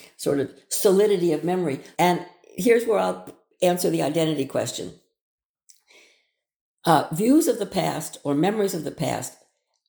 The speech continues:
are not only about identity. The fact that identity is a big issue today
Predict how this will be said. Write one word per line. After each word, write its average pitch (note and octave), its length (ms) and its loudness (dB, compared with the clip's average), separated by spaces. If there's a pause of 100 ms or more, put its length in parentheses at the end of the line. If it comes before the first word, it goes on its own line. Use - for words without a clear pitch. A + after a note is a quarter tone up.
are F3 140 4
not A3+ 360 2
only F3+ 300 2
about C3 260 -4
identity. C3+ 720 -6 (240)
The D3 120 2
fact C4+ 420 0
that - 340 -2 (100)
identity G3 580 4 (120)
is C#3+ 240 0
a C#3 80 0
big F#3 580 0
issue G#3+ 320 2
today D3 680 2